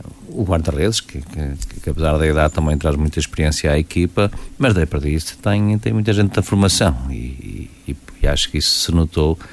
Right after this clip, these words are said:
eh, quando se olha para aquilo que disse, disse a semana passada, relativamente ao jogo do, do, do Alpendurada em São Lourenço de Douro. Volto a dizer, em relação também ao, ao próprio, ao próprio Aliados, né? O Alpendurada olha para o banco e se, e o Toranha sabe que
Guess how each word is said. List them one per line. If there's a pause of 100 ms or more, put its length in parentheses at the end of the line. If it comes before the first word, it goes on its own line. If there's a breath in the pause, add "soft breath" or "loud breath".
(400 loud breath)
eh, (200)
quando
se
olha (140)
para
aquilo
que
disse,
disse
a
semana
passada,
relativamente
ao
jogo
do,
do,
do
Alpendurada
em
São
Lourenço
de
Douro.
Volto
a
dizer,
em
relação
também
ao, (580 loud breath)
ao
próprio,
ao
próprio
Aliados,
né?
O
Alpendurada
olha
para
o
banco
e
se,
e
o
Toranha
sabe
que